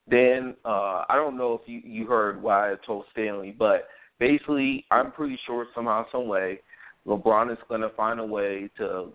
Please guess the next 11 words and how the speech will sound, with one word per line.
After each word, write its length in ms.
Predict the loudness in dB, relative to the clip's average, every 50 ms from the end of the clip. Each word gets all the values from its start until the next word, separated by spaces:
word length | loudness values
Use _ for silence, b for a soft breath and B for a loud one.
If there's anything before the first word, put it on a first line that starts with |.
| -8
like, 240 | -6 -6 -6 -6 -8 -14 -18 -20 _ _ _ _ _ _ _ _ _ _ -8
manage 500 | -4 0 4 4 4 4 4 2 -2 -2 -4
to 60 | -4
get 240 | 0 0 0 0 0
the 80 | -4
blame 420 | -4 0 0 2 2 2 2 2 2
on 140 | 0 2
the 80 | 0 0
bench 300 | 2 2 2 2 2 0
and 140 | -4 -6 -6 -2 0
stuff. 300 | 2 4 4 4 2